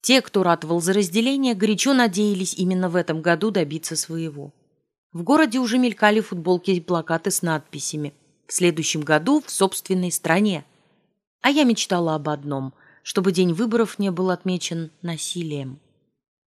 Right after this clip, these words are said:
Вернувшись домой, я налила себе кофе,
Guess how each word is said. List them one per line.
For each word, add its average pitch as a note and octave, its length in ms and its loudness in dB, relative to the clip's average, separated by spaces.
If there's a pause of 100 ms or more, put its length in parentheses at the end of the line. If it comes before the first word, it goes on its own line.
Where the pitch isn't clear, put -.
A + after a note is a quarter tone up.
(440)
Вернувшись C#4 520 0
домой, C4+ 400 2 (540)
я E4 100 4
налила F#3+ 360 2
себе E3+ 280 -2
кофе, C4 460 -4